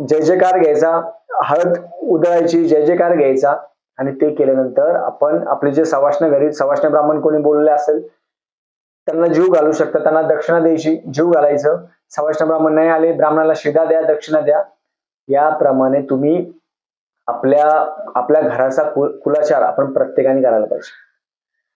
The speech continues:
जसं नवरात्रीमध्ये आपण नवमीच्या दिवशी, नवमीच्या दिवशी नव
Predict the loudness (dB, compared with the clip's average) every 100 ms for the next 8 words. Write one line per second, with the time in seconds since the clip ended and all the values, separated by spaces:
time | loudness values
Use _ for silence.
0 | _ -4 -2 0 0 2 2 2 2 2
1 | 0 2 2 2 0 0 0 2 0 0
2 | 0 -2 -2 -2 0 0 2 0 0 0
3 | 0 -2 -2 0